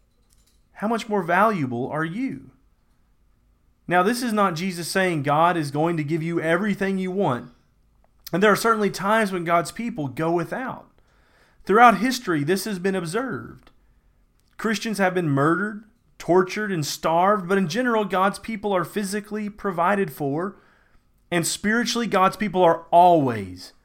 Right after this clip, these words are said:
provided for. Hence the reason Jesus goes on to say in verse thirty-one,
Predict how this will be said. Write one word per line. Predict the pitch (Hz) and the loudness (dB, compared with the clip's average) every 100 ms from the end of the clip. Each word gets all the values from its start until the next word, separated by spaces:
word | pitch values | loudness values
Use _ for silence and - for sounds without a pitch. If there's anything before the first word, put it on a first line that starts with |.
| _ | _
provided | - 156 127 120 113 101 | -6 -4 -2 -2 -4 -8
for. | - 110 95 - | -10 -12 -12 -12
Hence | - 233 233 | -4 -2 -2
the | 226 | -4
reason | 226 190 | -2 -4
Jesus | 170 202 190 160 | -4 -4 -4 -4
goes | 190 170 | -2 -2
on | 180 208 | -2 -2
to | 151 | -4
say | - 147 135 | -6 -4 -4
in | |
verse | 139 156 | -4 -8
thirty-one, | - 185 170 160 208 165 104 | -6 -4 -4 -4 -4 -6 -8